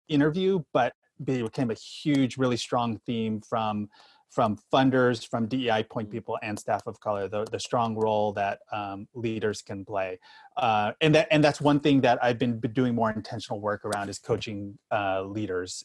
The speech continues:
Speaker 1: in this space.
Speaker 2: Mm-hmm.
Speaker 1: Um, so I just wanna give a shout out for that, um, be-, for that, uh, report. Um, and speaking of my daughter, she did the artwork on the, on the cover.
Speaker 2: Oh, good
Speaker 1: Uh,
Speaker 2: job! Oh,
Speaker 1: yeah,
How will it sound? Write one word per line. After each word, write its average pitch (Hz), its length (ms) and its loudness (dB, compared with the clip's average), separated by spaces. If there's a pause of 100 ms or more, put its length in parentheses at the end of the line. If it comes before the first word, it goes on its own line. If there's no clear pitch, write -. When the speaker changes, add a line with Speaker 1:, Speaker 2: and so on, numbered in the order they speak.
Speaker 1:
in 107 160 -6
this 98 160 -6
space. 104 440 -10 (520)
Speaker 2:
Mm-hmm. 135 120 -6
Speaker 1:
Um, 120 540 4 (460)
so - 140 6
I 165 80 8
just 180 140 0
wanna 196 160 4
give 165 120 4
a 156 60 6
shout 143 280 6
out 131 260 6
for 131 200 4
that, 120 460 4
um, 107 640 -2 (200)
be-, 127 140 -4 (160)
for 131 120 0
that, 113 320 2
uh, 107 400 -2
report. 113 600 0 (100)
Um, 107 540 -4 (760)
and 170 160 4
speaking 147 280 2
of 123 100 2
my 117 100 4
daughter, 107 360 2
she - 200 -4
did 110 200 -6
the 110 120 -4
artwork 117 420 -2 (260)
on 110 240 -4
the, 101 340 -4 (260)
on 113 160 -6
the 101 80 -2
cover. 101 420 -2 (260)
Speaker 2:
Oh, 320 140 2
good 143 140 2
Speaker 1:
Uh, 113 120 4
Speaker 2:
job! 107 460 4
Oh, - 220 -2
Speaker 1:
yeah, - 80 6